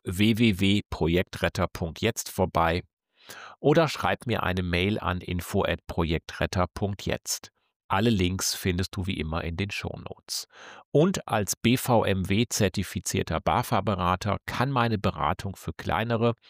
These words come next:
und mittlere Unternehmen unter bestimmten Voraussetzungen gefördert werden. Wenn das spannend für dich ist,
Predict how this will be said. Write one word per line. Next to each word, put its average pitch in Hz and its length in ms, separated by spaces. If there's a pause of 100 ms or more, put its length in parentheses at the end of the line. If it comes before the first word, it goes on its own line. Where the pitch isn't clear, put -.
(160)
und 85 220
mittlere 110 440
Unternehmen 95 580 (440)
unter 160 260
bestimmten 135 440
Voraussetzungen 107 760
gefördert 120 560
werden. - 280 (440)
Wenn 107 160
das 113 160
spannend 143 400
für 147 160
dich 131 220
ist, 131 260